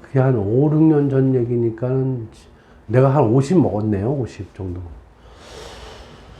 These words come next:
그 새끼가 한 삼십 정도, 한 이십 정도 차이 났던 것 같은데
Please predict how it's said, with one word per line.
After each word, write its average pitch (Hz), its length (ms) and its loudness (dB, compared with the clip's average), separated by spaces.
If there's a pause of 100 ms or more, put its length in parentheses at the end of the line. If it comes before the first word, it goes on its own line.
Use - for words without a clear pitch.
(440)
그 - 100 -8
새끼가 131 440 4
한 - 760 -6
삼십 151 320 -2
정도, 127 260 0
한 131 160 0
이십 139 280 2
정도 139 340 0
차이 156 220 -4
났던 139 340 -2
것 127 80 -6
같은데 123 560 -6